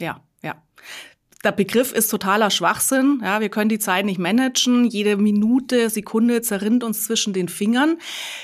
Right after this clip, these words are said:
Der Begriff hat sich aber etabliert. Vielleicht erinnert sich die ein oder andere Hörerin, der ein oder andere Hörer daran, auch du, Detlef, Geschichtsbücher, Thema Industrialisierung.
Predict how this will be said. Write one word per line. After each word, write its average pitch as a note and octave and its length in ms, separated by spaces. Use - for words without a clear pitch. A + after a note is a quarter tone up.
Der G#3+ 80
Begriff A3+ 380
hat C#4+ 140
sich A#3+ 200
aber A3 180
etabliert. G3 800
Vielleicht G#3+ 280
erinnert C4+ 500
sich - 260
die A#3 180
ein G#3+ 200
oder A#3 140
andere A3 260
Hörerin, A#3 540
der G#3 100
ein G#3 160
oder G#3+ 140
andere G#3 280
Hörer G#3 340
daran, G3+ 460
auch F#3+ 220
du, A#3 120
Detlef, G#3 500
Geschichtsbücher, A3 920
Thema G#3 280
Industrialisierung. G3+ 1300